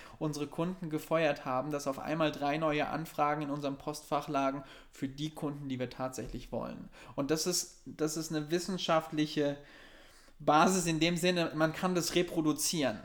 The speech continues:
Also man kann dieses Beispiel immer wieder reproduzieren. Das heißt, jetzt manche von Ihnen werden jetzt denken, "Oh Gott, ich, will ich gar nicht dieses Experiment machen."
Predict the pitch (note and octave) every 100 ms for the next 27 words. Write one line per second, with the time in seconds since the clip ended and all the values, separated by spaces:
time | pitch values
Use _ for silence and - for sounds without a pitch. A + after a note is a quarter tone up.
0 | - D3 D#3 D#3 D#3 E3 D#3+ E3 F3+ F#3+
1 | - D#3+ F3 - E3 F#3 F#3 G3+ F3 F3
2 | E3 E3+ E3 D#3+ D#3 D#3 E3 C#3+ D#3+ D3+
3 | D3+ D3+ D3+ E3+ F3+ F3 E3+ E3 C#3 F3
4 | E3+ E3 D#3 D3+ D#3 C#3+ C#3 D#3+ F3+ -
5 | D3+ D3+ D3 A3 - B2+ C3+ D3+ C#3+ C#3
6 | C#3 C#3 - C3+ B2 B2+ C3+ A2+ D#3 G#3+